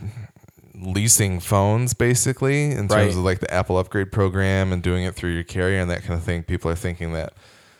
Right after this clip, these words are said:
Speaker 1: Microsoft and Sony wanna kinda lean towards that sort of model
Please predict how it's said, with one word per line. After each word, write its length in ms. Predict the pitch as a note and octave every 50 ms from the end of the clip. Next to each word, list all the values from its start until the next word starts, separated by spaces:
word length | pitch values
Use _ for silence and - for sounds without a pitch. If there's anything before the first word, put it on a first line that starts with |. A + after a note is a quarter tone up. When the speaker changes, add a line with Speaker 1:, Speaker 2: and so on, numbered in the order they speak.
| _ _ -
Speaker 1:
Microsoft 420 | F2+ F#2 - - - F2+ F2 -
and 100 | - E2
Sony 360 | - - F#2 F2 F#2 F#2 F2+
wanna 200 | F2 F2 E2+ E2+ E2+
kinda 400 | - - F2 E2 E2+ F2 F#2 F#2+
lean 720 | G2 G2 G2 G2 G2 G2 F#2+ F#2+ G2 G2 G2 G#2 G#2 G#2 G#2
towards 360 | - G#2+ G#2 G#2 G#2+ G2+ -
that 380 | G#2 G2+ G2+ G#2 A2 - - _ _ -
sort 340 | - - - A2+ A2 A2 A#2
of 140 | A2+ A2 A2+
model 520 | A2 G#2+ G#2+ A2 A2+ A#2 B2 C3+ B2+ -